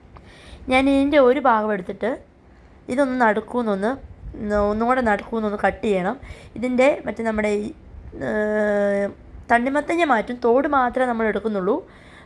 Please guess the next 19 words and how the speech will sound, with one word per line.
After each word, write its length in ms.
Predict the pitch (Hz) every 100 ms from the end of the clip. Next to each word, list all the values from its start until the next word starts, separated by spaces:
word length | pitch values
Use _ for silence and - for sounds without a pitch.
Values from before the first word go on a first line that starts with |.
| -
മറ്റേ 100 | 226
അതിൻ്റെ 140 | 240 240
ഫ്ലഷ് 260 | 247 247 330
നമ്മൾ 160 | 277 247
മാറ്റി 220 | 214 208 196
വെക്കുകയാണ്, 360 | 190 190 180 262 - - -
തോട് 180 | 220 262 269
മാത്രമേ 260 | 220 226 220
നമ്മൾ 140 | 202 196
എടുക്കുന്നുള്ളൂ. 440 | 175 - 190 175 208 - - - - - - - - - - - - - - - - -
അപ്പം 300 | - 220 208 208 202
അതൊന്ന് 240 | 214 240 226
നടുക്കൊന്ന് 340 | 208 247 233 208
മുറിക്കുകയാണ് 400 | 196 - 202 185
കേട്ടോ. 220 | 175 185 175 - - - -
നല്ല 180 | 226 240 254
വെയിലുണ്ട്, 500 | 220 226 277 220 190 220 -
അതാണ് 320 | 208 214 208 220 208 208 196
ജനൽ 260 | 208 208